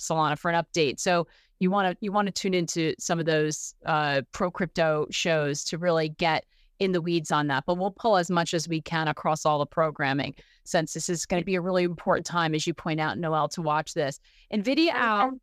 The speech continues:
Speaker 1: after,
Speaker 2: if I can,
Speaker 1: go ahead.
Speaker 2: if I can say, if I can say one more thing on that, so
Speaker 1: Sure.
Speaker 2: important. I think, I think also the episode, I think it was Ash who did on, on Chainlink is also interesting. But the main thing, Maggie, which you stressed, and I'm gonna repeat this as well 'cause it's so important,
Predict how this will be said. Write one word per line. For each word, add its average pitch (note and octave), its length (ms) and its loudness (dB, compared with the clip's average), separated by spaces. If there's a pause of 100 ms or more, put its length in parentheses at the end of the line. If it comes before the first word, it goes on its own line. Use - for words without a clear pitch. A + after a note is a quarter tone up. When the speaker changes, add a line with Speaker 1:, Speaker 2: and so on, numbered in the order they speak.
Speaker 1:
after, G#3 340 0
Speaker 2:
if G#3 60 0
I D4 40 4
can, D4 80 -8
Speaker 1:
go G3 80 -2
ahead. F3 160 -2
Speaker 2:
if C4 100 -8
I D4+ 100 -2
can E4+ 120 -6
say, D4+ 260 4
if - 80 -6
I C#4+ 60 0
can C#4+ 80 -2
say C#4+ 120 2
one B3 200 0
more A#3+ 140 0
thing A#3 260 0
on B3 120 0
that, B3+ 140 -2
so A3+ 100 0
Speaker 1:
Sure. G3+ 80 0
Speaker 2:
important. A3 260 0
I - 20 -2
think, A#3+ 140 -4
I A3 60 0
think B3 200 0
also A#3 220 0
the G#3 280 2
episode, G#3 360 -2
I - 20 0
think G#3 100 -2
it G#3 40 -2
was F#3 80 -2
Ash F#3+ 220 -4
who G#3 60 -6
did F#3+ 220 0
on, F#3+ 160 -2
on F3+ 140 -6
Chainlink G3+ 480 -2
is G3 100 -4
also G3+ 300 0
interesting. A#3+ 420 0
But A3 140 -2
the A3 80 2
main C#4 400 4
thing, B3+ 320 2
Maggie, G3+ 260 0
which G3 220 -4
you B3 160 2
stressed, G#3 400 0
and G3 80 0
I'm G3+ 80 0
gonna G3+ 180 0
repeat G3+ 560 -6
this G#3 180 -2
as G3 120 -4
well G3 160 0
'cause - 100 -10
it's - 180 -14
so A3+ 180 4
important, B3+ 480 0